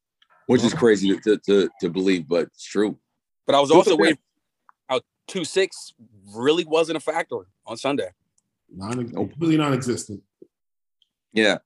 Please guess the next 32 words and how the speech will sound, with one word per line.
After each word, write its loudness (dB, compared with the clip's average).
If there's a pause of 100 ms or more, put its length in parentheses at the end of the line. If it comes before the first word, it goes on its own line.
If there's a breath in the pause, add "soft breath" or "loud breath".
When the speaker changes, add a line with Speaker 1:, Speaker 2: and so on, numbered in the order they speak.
(380)
Speaker 1:
He -8
kinda 0
had 0
a -2
weird -6
play -6
on -8
that -8
first -8
touchdown, -6
like, -6
the -8
Eckler 0
touchdown. 0 (540)
Speaker 2:
Mm-hmm. -2
Speaker 1:
I, 0 (260)
I 2 (100)
haven't -2 (140)
got 0
a -4
good -2
view -6
of -2
that -8
play. -2
Like, -12
from -8 (120)
our 2
view, -2
from -4
our -2
seats, -6